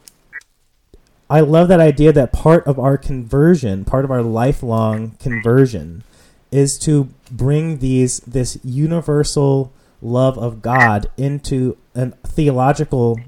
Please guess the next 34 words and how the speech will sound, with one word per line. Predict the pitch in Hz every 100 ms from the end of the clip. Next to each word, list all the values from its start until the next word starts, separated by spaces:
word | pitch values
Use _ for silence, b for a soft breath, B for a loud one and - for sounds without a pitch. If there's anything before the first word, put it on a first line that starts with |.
| 117
belief | 127 120 123 123 104 - - _ _
and, | 120 127
like, | 117
the | 123
blessedness | 113 123 139 - 127 113
of | 110
all | 107
humanity | 117 113 107 117 117 98 95 127 - b b b b -
and, | 139 135 - - _
and | 147 151
the | 143
biblical | 120 151 233 220 139
witness | 127 120 123 -
to | - 143
the | 123
celebration | - - 131 143 120 120 135 156 127
and | 113
beauty | 110 117 165 135 120
of | 113 101 87
difference | 135 143 90 69 - - - b b b b b -
to | 156
our | 147 139
actual | 127 135 - 156 135 117
lived | 120 135 135
experience | 117 - - 123 123 113 110
of | 104 101
being | 110 120 117
in | 110
community | - 113 117 123 107 107
with | 104 113
one | 104 104
another. | 98 101 95 80 - b b b b b -
And | 143 147 139
that | 135 131 -